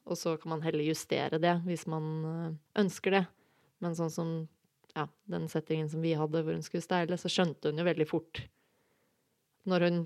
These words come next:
ble plassert tilbake der, og ting begynte å skje bak henne, så skulle hun steile.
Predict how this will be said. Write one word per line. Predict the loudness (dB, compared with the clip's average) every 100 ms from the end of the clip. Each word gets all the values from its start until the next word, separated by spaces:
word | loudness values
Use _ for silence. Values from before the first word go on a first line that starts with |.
| -4 -2
ble | 2 4
plassert | 4 4 4
tilbake | 6 2 2
der, | 0 2 0 -2
og | -4
ting | 0 2
begynte | 2 2
å | 2
skje | 4
bak | 2 0
henne, | -4 -4
så | -2
skulle | -2 0
hun | 2
steile. | 6 6 6